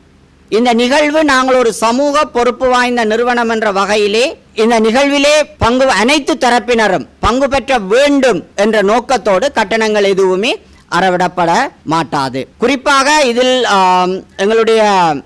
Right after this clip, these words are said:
பாடசாலை மாணவர்கள் பயனடையத்தக்க வகையிலே அவர்களுக்கான பல்வேறு, ஆம், புத்தகங்கள், ஆ, சஞ்சிகைகள்,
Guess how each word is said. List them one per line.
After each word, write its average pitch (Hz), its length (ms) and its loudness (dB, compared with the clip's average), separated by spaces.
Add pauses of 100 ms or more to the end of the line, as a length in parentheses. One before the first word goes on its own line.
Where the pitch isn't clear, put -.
(100)
பாடசாலை 285 680 2
மாணவர்கள் 208 840 2
பயனடையத்தக்க 233 840 2
வகையிலே 190 800 0 (400)
அவர்களுக்கான 226 880 0 (100)
பல்வேறு, 214 880 0 (360)
ஆம், 160 840 -2
புத்தகங்கள், 240 840 0 (400)
ஆ, 175 220 2 (200)
சஞ்சிகைகள், 226 760 2